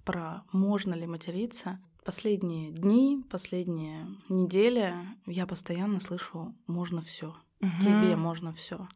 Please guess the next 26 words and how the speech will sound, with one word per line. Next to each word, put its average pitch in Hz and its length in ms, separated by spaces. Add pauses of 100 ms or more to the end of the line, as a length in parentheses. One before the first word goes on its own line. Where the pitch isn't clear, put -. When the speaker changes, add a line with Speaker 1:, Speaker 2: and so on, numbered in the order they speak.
(140)
Speaker 1:
И 226 80
быть 202 420
такой, 175 580 (100)
жить 220 480
такой. 165 600 (180)
Это 180 160
просто 190 300
факт, 208 320 (220)
Speaker 2:
Мгм. 185 340
Speaker 1:
который 180 760
и 185 100
мне, 190 440 (100)
и 165 120
тебе, 180 460 (440)
и 175 280 (120)
тебе, 180 400 (300)
кто - 180
слушает, 196 480 (220)
нужно 185 340 (100)
услышать. - 520 (220)
Тема 233 280
выгорания, 202 680
про - 140
которую 170 380
ты 165 80
говоришь, 170 600